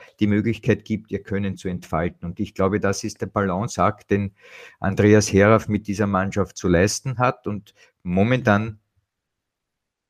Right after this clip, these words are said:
hält die Mannschaft, ähm, genau seinen Plan ein.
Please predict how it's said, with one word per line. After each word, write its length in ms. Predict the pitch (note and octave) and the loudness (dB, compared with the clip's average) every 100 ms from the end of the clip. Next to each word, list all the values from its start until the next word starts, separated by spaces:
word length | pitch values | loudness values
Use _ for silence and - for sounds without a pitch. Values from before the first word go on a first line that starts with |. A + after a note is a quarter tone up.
| _ _ _ - | _ _ _ 2
hält 240 | A2 G#2+ | 2 4
die 40 | G#2 | 2
Mannschaft, 580 | F#2 G2 A2+ A#2 - - | 4 4 4 0 -2 -2
ähm, 400 | G2 G2+ G2+ F#2+ _ _ _ _ _ | 0 0 -2 -6 _ _ _ _ _
genau 360 | - G2 F2+ G2 | -4 -2 0 -2
seinen 380 | - G#2+ G#2 F#2+ | -4 -4 -4 0
Plan 240 | E2 F2 | 0 0
ein. 300 | C#2+ C#2+ D2 | -4 -6 -12